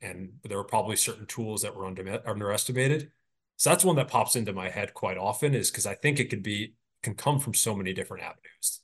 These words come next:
the idea of ceiling or upside or potential, the different ways that dials can be turned to make players that are at the outset prospects that turn them into something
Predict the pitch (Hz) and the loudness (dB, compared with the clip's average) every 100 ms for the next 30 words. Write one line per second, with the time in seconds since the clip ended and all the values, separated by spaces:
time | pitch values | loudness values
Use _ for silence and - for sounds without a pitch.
0 | - 101 80 92 95 - - 113 101 92 | -6 -4 -2 -4 -6 2 4 4 2 -2
1 | 90 98 92 92 - 98 90 85 87 - | -6 -8 -8 -6 -2 -2 -2 -6 -10 -10
2 | - 92 110 104 87 - _ _ _ _ | -8 -4 -4 -4 -6 -10 _ _ _ _
3 | _ 117 104 95 110 - 139 139 120 110 | _ -4 -4 -4 -6 2 4 4 2 4
4 | 110 107 104 - - 104 98 - 101 107 | 6 6 4 0 -4 -6 -4 0 2 2
5 | 101 - 110 95 - 104 110 139 143 - | 2 2 0 -2 -6 -4 0 2 0 -4
6 | 104 95 101 - 113 101 101 98 92 - | -2 0 -2 -2 -2 0 0 2 2 2
7 | 107 95 87 - _ _ _ _ _ _ | -2 -2 -4 -8 _ _ _ _ _ _
8 | _ 147 165 147 160 - 104 - 139 139 | _ 0 4 6 6 6 2 0 2 4
9 | - 98 87 - _ _ 101 - - 123 | 4 0 -8 -10 _ _ -8 -4 0 2
10 | 117 107 95 98 95 - 107 95 90 | 4 2 2 4 6 6 4 -2 -6